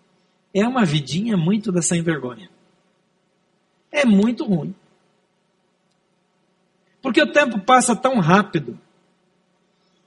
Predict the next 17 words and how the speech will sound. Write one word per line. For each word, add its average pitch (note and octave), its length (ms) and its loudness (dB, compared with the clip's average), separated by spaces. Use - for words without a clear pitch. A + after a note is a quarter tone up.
Eu F#3 100 6
cheguei A3+ 320 2
aos B3+ 140 2
quarenta G3+ 440 4
e D3+ 60 0
sete A3 480 2
e F#3 140 2
daqui G#3+ 440 -2
uns D#4 240 -4
dias G3 400 0
mais F#3 360 2
eu G#3 140 0
vou G3 220 2
pros G3 180 -10
quarenta G3+ 420 0
e A3+ 120 0
oito. F3+ 500 4